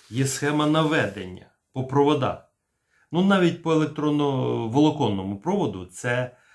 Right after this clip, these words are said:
застаріла система. При польоті такої ракети провод падає на землю. При маневрі ракети, та ще й на великій такій дистанції,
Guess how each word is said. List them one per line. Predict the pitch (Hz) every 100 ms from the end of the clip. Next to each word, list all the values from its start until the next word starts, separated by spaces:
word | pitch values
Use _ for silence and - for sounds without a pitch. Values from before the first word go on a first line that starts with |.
| _ -
застаріла | 110 135 139 - 151 160 180 120 92 78 _
система. | - 117 110 - 110 - - _ _ _ - _ -
При | 160
польоті | 160 170 175 147 131
такої | 135 135 151 147
ракети | 135 131 117 110 135
провод | 131 131 131 131 -
падає | 120 120 131
на | 139 156
землю. | 156 190 104 92 87 _ _ _ _ _ - _ -
При | 151
маневрі | 156 156 160 156 156
ракети, | 165 170 220 214 101
та | - 135
ще | 127 - 151
й | 143
на | 139
великій | 143 143 143 139
такій | 135 135 151
дистанції, | 147 - 131 107 98 95